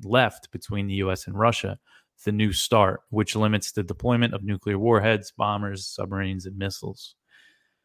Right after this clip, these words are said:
Now, since Russia invaded Ukraine, the U S has abandoned diplomacy with Moscow. Um, except now we, we've seen Blinken say he's gonna speak with the Russian foreign minister,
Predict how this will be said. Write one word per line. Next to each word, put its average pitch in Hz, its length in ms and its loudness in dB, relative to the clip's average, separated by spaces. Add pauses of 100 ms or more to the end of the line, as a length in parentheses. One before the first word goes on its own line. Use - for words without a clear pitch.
(640)
Now, 117 120 4
since 147 360 2
Russia 135 400 8
invaded 117 800 6 (220)
Ukraine, 147 720 6
the 117 100 4
U 120 140 10
S 123 160 4
has 131 480 6 (140)
abandoned 117 540 6
diplomacy 117 500 2
with 101 180 -2
Moscow. 104 720 2 (880)
Um, 101 360 0
except 123 380 2
now 123 260 8
we, 120 200 0
we've 113 220 -2
seen 131 320 -2
Blinken 113 420 -2
say 113 240 0
he's 107 200 -6
gonna 107 160 -2
speak - 360 -4
with 110 120 -4
the 98 80 0
Russian 101 320 -2
foreign 101 280 -6
minister, 107 520 -2